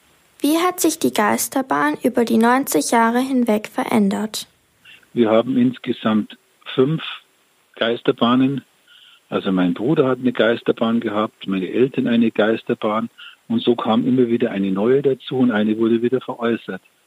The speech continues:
Speaker 2: Die einzige, die wir immer behalten haben, ist meine Nostalgie-Geisterbahn, die ich von meinen Eltern bekommen habe. Und, äh, so verändert sich,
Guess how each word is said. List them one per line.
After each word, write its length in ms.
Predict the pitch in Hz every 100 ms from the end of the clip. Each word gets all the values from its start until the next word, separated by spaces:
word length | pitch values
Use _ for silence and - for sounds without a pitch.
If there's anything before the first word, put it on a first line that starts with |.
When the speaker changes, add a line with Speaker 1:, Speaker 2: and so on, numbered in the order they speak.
| _ _ _
Speaker 2:
Die 100 | -
einzige, 500 | 95 104 123 135 127
die 180 | 123 110
wir 100 | 110
immer 220 | 127 165
behalten 500 | - 113 101 120 -
haben, 300 | 117 117 123
ist 100 | 104
meine 240 | - 101 104
Nostalgie-Geisterbahn, 1200 | 98 92 - 95 113 127 160 156 170 - 160 185 - - - _
die 80 | 233
ich 40 | -
von 160 | -
meinen 220 | 110 113
Eltern 300 | 104 104 127
bekommen 480 | 123 123 - 139 113
habe. 180 | 95 92 - _ - - _ _
Und, 460 | - 110 110 110 - -
äh, 160 | 110 107
so 360 | - 117 147
verändert 540 | - - 110 151 156 - -
sich, 320 | 156 - -